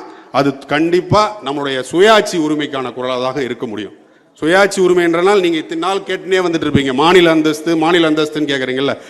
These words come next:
அதை தான் சுயாட்சி உரிமைன்னு சொல்றேன். நம்மளுடைய மாநிலத்திற்கான சுயாட்சி உரிமையை பெறுவது தான் நம்மளுடைய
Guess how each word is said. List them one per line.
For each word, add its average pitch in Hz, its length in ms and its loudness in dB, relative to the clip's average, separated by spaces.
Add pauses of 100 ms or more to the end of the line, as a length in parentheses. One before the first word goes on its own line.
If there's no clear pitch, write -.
(140)
அதை 135 220 2
தான் 180 180 8
சுயாட்சி 170 540 6 (100)
உரிமைன்னு 147 380 4
சொல்றேன். 107 340 -10 (440)
நம்மளுடைய 180 380 8 (100)
மாநிலத்திற்கான 190 720 6 (140)
சுயாட்சி 220 520 6
உரிமையை 185 480 6
பெறுவது 165 460 0
தான் 185 260 2
நம்மளுடைய 151 400 4